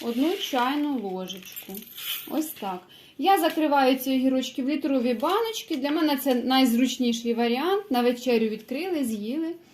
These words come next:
Баночка уходить. Півлітрову мало. Тепер наповнюємо баночки огірочками. Я їх так стараюсь виставляти гарненько. Ну,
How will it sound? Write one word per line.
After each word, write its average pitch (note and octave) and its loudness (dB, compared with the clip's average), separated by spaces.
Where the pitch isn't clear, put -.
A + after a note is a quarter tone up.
Баночка B3 -2
уходить. F3+ -10
Півлітрову C#4+ 0
мало. F3+ -4
Тепер C#4+ 2
наповнюємо A#3+ 0
баночки G#3+ -6
огірочками. A3+ -6
Я D#4+ -4
їх D#4+ -6
так C#4 -10
стараюсь B3 -6
виставляти B3 -6
гарненько. G3 -6
Ну, E4 -14